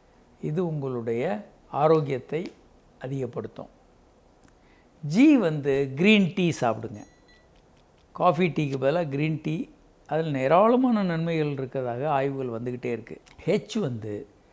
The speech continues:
மனசையும் உடலையும் சந்தோஷமாக வச்சுக்கோங்க மனசை, ஹாப்பினஸ். ஏன்னா, உங்க மனதிலோ உடலிலோ சந்தோஷம் இல்லைன்னா, விரைப்புத்தன்மை சரியா வராது.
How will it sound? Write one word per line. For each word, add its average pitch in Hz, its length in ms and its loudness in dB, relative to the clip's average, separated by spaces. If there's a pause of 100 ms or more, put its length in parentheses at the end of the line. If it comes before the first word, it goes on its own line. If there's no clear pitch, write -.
(560)
மனசையும் 269 640 6
உடலையும் 170 440 0 (880)
சந்தோஷமாக 214 1040 2
வச்சுக்கோங்க 127 440 -8
மனசை, 120 360 -8 (920)
ஹாப்பினஸ். 170 680 2 (680)
ஏன்னா, 196 500 4 (800)
உங்க 180 240 4
மனதிலோ 226 680 6 (140)
உடலிலோ 180 360 4
சந்தோஷம் 165 640 2
இல்லைன்னா, 120 540 -2 (1300)
விரைப்புத்தன்மை 165 600 2
சரியா 131 400 2
வராது. 101 320 -6